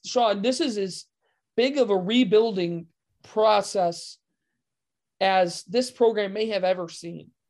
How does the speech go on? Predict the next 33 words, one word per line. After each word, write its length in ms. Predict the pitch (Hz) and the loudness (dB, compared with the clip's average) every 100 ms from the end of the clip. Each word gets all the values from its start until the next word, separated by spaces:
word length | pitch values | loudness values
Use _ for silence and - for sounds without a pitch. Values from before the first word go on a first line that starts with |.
| - | -6
right? 260 | 190 196 | -4 -4
Because 400 | 180 170 180 - _ _ _ _ _ _ | -6 -4 -6 -6 _ _ _ _ _ _
in 120 | 185 208 | -4 -2
the 80 | |
days 320 | 185 233 254 196 | -2 2 2 0
before 340 | 202 240 214 | -4 0 0
the 80 | 180 | 0
transfer 380 | - 208 - 180 | -4 -4 -6 -6
portal, 320 | 190 180 175 | -4 -2 -4
you 180 | 190 202 | -4 -2
had 280 | 196 196 | 0 -2
one 240 | 180 208 208 | -4 -6 -6
constant, 500 | - 202 190 - 180 | -6 -6 -6 -8 -8
and 100 | 180 | -6
that 140 | 175 | -4
was 160 | 175 170 | -4 -2
that 160 | 175 | -4
the 80 | 175 | -4
recruits 460 | 170 170 220 214 - | -8 -6 -8 -8 -8
you 100 | 202 | -10
recruited 500 | 190 214 196 175 165 _ _ - | -8 -4 -4 -4 -8 _ _ -14
the 60 | |
previous 440 | 170 254 226 190 - | -2 0 0 -2 -4
year 120 | 190 | -4
are 60 | 175 | -4
coming 300 | 202 185 170 | -6 -6 0
back. 380 | 170 160 - 196 | 0 0 -6 -2
That's 300 | 233 240 220 | -2 -2 -2
not 280 | 220 226 | 0 0
the 80 | - | -4
case 380 | - 208 214 - | -4 -2 -2 -6
anymore. 540 | 185 170 170 180 - _ _ _ _ _ _ _ _ _ | -10 -8 -10 -12 -14 _ _ _ _ _ _ _ _ _
Um, 400 | - 180 170 175 | -2 2 0 -2